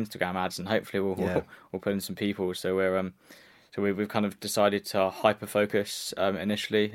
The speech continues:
Speaker 1: So we're gonna launch in the U K, but we're gonna target our marketing towards Manchester.
Speaker 2: I think that's a smart
Speaker 1: Um,
Speaker 2: move.
Speaker 1: yeah. So that's, that's where myself and Ben live.
Speaker 2: Yep.
Speaker 1: Um, we can get very hands-on as, as founders.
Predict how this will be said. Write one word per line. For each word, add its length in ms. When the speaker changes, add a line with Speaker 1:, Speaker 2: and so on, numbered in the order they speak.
Speaker 1:
So 200
we're 220
gonna 340
launch 340
in 60
the 60
U 200
K, 280
but 160
we're 60
gonna 220
target 340
our 100
marketing 400
towards 320
Manchester. 680
Speaker 2:
I 40
think 140
that's 100
a 40
smart 300
Speaker 1:
Um, 80
Speaker 2:
move. 300
Speaker 1:
yeah. 240
So 120
that's, 220
that's 280
where 140
myself 340
and 120
Ben 360
live. 300
Speaker 2:
Yep. 240
Speaker 1:
Um, 260
we 60
can 160
get 140
very 340
hands-on 840
as, 320
as 160
founders. 560